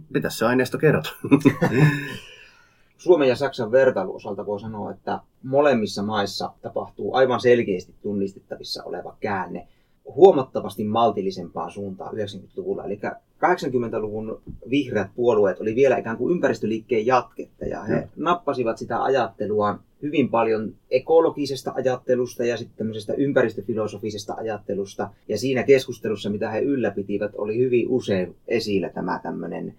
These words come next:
Speaker 2: ajatus länsimaisen tämmöisen ajattelutavan ja kulttuurin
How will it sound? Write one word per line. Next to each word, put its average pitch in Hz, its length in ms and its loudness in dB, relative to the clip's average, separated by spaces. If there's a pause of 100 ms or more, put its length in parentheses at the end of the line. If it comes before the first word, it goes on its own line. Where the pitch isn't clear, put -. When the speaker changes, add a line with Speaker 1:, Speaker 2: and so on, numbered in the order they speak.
(180)
Speaker 2:
ajatus 143 540 6
länsimaisen 165 960 -2 (260)
tämmöisen 127 600 -2
ajattelutavan 113 1300 0
ja 95 100 -2
kulttuurin 101 960 -4